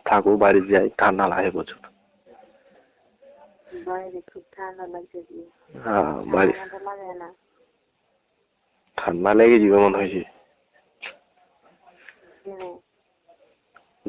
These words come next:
Speaker 1: যত ঠান্ডা লাগছে।
Speaker 2: একটা করে বসা করে থাকলে আর লেগে তো লেগে যায়।
Speaker 1: আচ্ছা, একটা কথা বলবো তোমার, তোমাকে।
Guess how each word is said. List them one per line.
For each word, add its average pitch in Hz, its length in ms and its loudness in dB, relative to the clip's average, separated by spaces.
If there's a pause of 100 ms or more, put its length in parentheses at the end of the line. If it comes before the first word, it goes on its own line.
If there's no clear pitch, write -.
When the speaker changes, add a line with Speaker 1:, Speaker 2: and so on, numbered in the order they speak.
Speaker 1:
যত 95 200 0 (100)
ঠান্ডা 98 280 0
লাগছে। 101 400 0 (4000)
Speaker 2:
একটা 214 320 -18
করে 196 180 -8
বসা 214 300 -12
করে 208 300 -14
থাকলে 202 360 -14
আর 202 160 -14 (1000)
লেগে 202 280 -8
তো 190 140 -16
লেগে 202 400 -10
যায়। 185 180 -14 (920)
Speaker 1:
আচ্ছা, 98 220 -2
একটা - 180 -2
কথা 117 300 2
বলবো 98 220 0
তোমার, 92 200 0 (160)
তোমাকে। 120 440 2